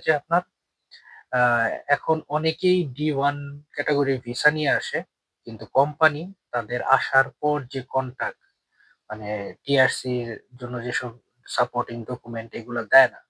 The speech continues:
বা সোজা কথা কোম্পানি আপনাকে কোনো কাজ দেয় না। তো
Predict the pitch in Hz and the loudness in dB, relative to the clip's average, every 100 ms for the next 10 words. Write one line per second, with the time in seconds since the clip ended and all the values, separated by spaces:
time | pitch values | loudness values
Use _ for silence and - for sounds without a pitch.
0 | - 139 - 147 139 143 151 151 139 143 | 0 2 2 0 0 -2 -6 -8 -4 -6
1 | 135 123 - 120 453 - 127 - - 180 | -6 -10 -12 -6 -6 -6 -16 0 6 6
2 | 135 - 117 107 - _ _ _ _ _ | 4 -4 -4 -4 -12 _ _ _ _ _
3 | _ _ _ - | _ _ _ -8